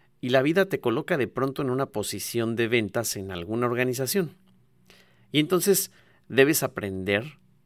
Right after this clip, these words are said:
a externar lo que sabes para explicarlo claramente, y entonces comienzas a vender el producto o servicio de la empresa para la que trabajas, o probablemente de tu propia empresa.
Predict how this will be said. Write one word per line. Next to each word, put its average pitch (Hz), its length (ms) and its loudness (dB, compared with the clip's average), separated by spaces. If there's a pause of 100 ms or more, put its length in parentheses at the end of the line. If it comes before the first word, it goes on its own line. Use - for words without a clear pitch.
(160)
a 98 160 -2
externar 98 760 -2
lo 151 160 -4
que 143 120 -4
sabes 113 480 -4 (460)
para 98 180 0
explicarlo 104 800 0
claramente, 131 800 2 (500)
y 135 120 2
entonces 180 500 0
comienzas 110 680 -2
a 104 80 -6
vender 90 440 -4
el 107 100 0
producto 107 520 -2
o 107 60 -2
servicio 120 540 -6 (200)
de 104 120 -2
la 95 80 -4
empresa 90 320 -6
para 95 180 -4
la 92 120 0
que - 80 -10
trabajas, 131 500 -4 (480)
o - 100 0
probablemente 185 760 2
de 113 240 2
tu 98 240 -4
propia 139 280 -2
empresa. 131 440 -4